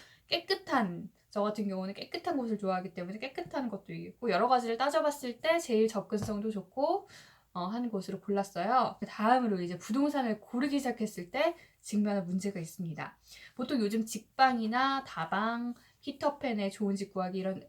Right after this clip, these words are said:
앱을 통해서 많이 우리가 정보를 접하잖아요. 자기 전에 항상 막 앱을 뒤지다가 "어, 이 집 너무 싸고 괜찮다"라는 데가 있었어요. 그래서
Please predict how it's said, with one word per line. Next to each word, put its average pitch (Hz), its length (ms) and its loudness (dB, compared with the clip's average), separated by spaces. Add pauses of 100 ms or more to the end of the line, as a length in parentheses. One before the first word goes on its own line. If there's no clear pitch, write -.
앱을 269 380 6
통해서 247 360 -2
많이 175 260 -2
우리가 175 380 -6
정보를 208 380 2
접하잖아요. 196 960 0
자기 240 240 0
전에 247 180 2
항상 269 240 0
막 190 180 -2
앱을 220 260 4
뒤지다가 190 800 -2
"어, 247 100 -6
이 208 60 4
집 208 180 2
너무 220 220 4
싸고 320 340 2
괜찮다"라는 196 1700 -2
데가 180 180 -4
있었어요. 202 600 4
그래서 240 460 4